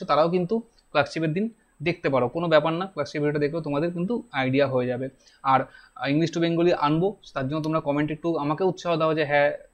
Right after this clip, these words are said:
যে আমি এটা দেখতে চাই, তোমরা দেখতে চাও, সেটা যদি কমেন্টে একটু জানাও তাহলে আমার একটু ভালো হয়, ঠিক আছে? আমার একটু সুবিধা হয় আরও। তো অবশ্যই চ্যানেলটা সাবস্ক্রাইব করে নিও, যারা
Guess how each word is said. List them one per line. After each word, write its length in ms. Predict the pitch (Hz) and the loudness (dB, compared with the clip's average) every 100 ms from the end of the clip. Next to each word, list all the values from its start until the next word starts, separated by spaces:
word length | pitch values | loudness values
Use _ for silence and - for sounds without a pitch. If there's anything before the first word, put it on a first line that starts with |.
| 135 | 0
যে 60 | 143 | 2
আমি 80 | 135 139 | 4 2
এটা 100 | 139 131 | 2 0
দেখতে 180 | - 151 | -2 -2
চাই, 160 | 139 139 135 | 0 0 -2
তোমরা 160 | 139 139 135 | -2 0 0
দেখতে 160 | - 147 | -2 -4
চাও, 120 | 143 165 | -2 -2
সেটা 120 | 147 151 | 0 0
যদি 100 | 156 | 0
কমেন্টে 260 | 147 160 170 | 0 0 -2
একটু 100 | 170 156 | -4 -2
জানাও 200 | 143 190 190 | -2 -2 -2
তাহলে 160 | 143 151 | -2 -2
আমার 120 | 131 135 | -4 -6
একটু 100 | 139 | -4
ভালো 140 | 127 123 | -2 -2
হয়, 100 | 120 - _ _ | -4 -8 _ _
ঠিক 100 | - | -8
আছে? 100 | 185 135 | -4 -2
আমার 100 | 143 | -2
একটু 100 | 151 151 | -4 -4
সুবিধা 180 | 139 135 | -2 0
হয় 120 | 127 | 0
আরও। 100 | 147 190 _ _ _ _ _ _ _ | -2 -4 _ _ _ _ _ _ _
তো 80 | 143 127 120 - - - _ - | -2 -2 -2 -6 -12 -20 _ -2
অবশ্যই 300 | 143 143 - - | 0 0 0 0
চ্যানেলটা 240 | 156 151 143 | 0 0 0
সাবস্ক্রাইব 320 | 135 - 165 | -2 -2 -2
করে 100 | 170 175 | 0 2
নিও, 100 | 175 | 4
যারা 100 | 151 | 2